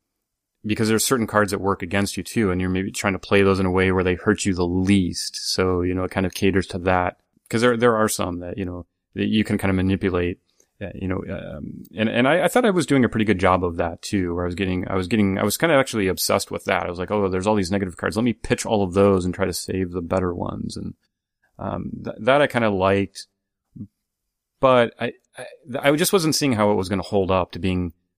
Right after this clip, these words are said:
you know, I, I, I mean, I enjoyed the, the game. I just don't see how it's gonna hold up to lots of,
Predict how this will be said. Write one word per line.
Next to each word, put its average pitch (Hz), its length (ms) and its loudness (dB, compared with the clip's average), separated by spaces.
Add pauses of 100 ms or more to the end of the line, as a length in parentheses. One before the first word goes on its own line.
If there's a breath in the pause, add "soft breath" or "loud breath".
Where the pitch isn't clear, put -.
(720)
you 101 100 -8
know, 92 120 -6
I, 123 160 4
I, 151 220 2
I 165 40 2
mean, 160 160 2
I 147 80 4
enjoyed 107 480 4
the, 92 320 2 (960)
the 107 80 -2
game. 92 540 -2 (280)
I 107 80 2
just 117 180 -2
don't 107 200 2
see 104 220 -2
how 95 120 2
it's 90 100 -2
gonna 92 140 -2
hold 90 220 -2
up 90 200 2
to 90 240 -2
lots 87 300 0
of, 92 120 -6